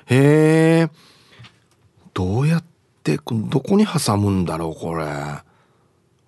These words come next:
ゴムハンマーで叩くわけね。なるほど。ね、ピーサブのさ-、さんのさっきのカッターは普通に百均で買えるって書いてます。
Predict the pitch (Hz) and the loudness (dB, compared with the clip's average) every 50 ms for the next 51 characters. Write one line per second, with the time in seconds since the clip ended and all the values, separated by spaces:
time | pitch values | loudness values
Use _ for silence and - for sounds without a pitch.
0 | - - 120 135 139 123 135 131 135 135 139 139 165 147 127 98 107 98 110 101 | -2 0 2 2 4 2 2 2 2 2 2 2 0 -2 -2 -4 -4 -2 -2 -4
1 | 90 - 85 87 107 139 185 214 220 208 _ _ _ _ _ _ _ - 104 104 | -4 -4 -6 -4 -2 0 0 0 -2 -4 _ _ _ _ _ _ _ -6 -4 -2
2 | - 101 98 90 87 90 90 - - - 85 80 - - - 151 139 - - - | -2 -2 -2 -4 -4 -8 -8 -10 -10 -10 -10 -12 -12 -10 -12 -10 -10 -12 -12 -16
3 | - - - - _ _ _ _ _ - - 113 127 143 147 135 - - _ _ | -18 -20 -20 -20 _ _ _ _ _ -6 -4 -2 0 0 0 -2 -2 -6 _ _
4 | - 143 151 147 156 143 147 151 165 147 - - - - - - - 120 120 110 | -4 -4 -2 0 0 0 0 0 0 0 -2 -4 -8 -10 -12 -6 -4 -2 -2 0
5 | 107 98 - - 135 139 - 107 95 - 120 - - - 92 82 82 82 78 - | -2 -2 -2 -4 -6 -6 -8 -8 -6 -6 -6 -6 -4 -4 -4 -2 -2 -4 -6 -8
6 | _ - - - - - - - 165 156 147 151 151 147 - _ _ _ _ _ | _ -20 -20 -20 -18 -18 -12 -4 -2 -2 0 0 -2 -4 -8 _ _ _ _ _
7 | _ - 151 139 - - 156 147 160 151 143 110 90 90 92 92 87 - 92 - | _ -8 -8 -6 -4 -2 0 0 0 0 -2 -4 -4 -6 -6 -6 -6 -6 -8 -10
8 | - | -10